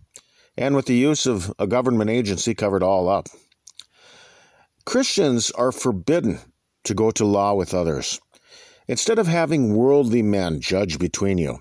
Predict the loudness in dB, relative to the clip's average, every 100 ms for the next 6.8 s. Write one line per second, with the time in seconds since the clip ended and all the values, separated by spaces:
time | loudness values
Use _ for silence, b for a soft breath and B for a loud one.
0 | -16 b b b -4 0 2 0 0 -2
1 | 0 0 0 -2 -2 -2 -2 -2 -2 -4
2 | -10 b b b -4 -2 -2 0 0 0
3 | -2 -2 -2 -2 0 -2 -8 -12 B B
4 | B -6 -2 0 0 0 -2 -2 -2 0
5 | -2 -8 -14 B B B -2 -2 -2 -4
6 | -2 -2 0 0 -2 -2 -4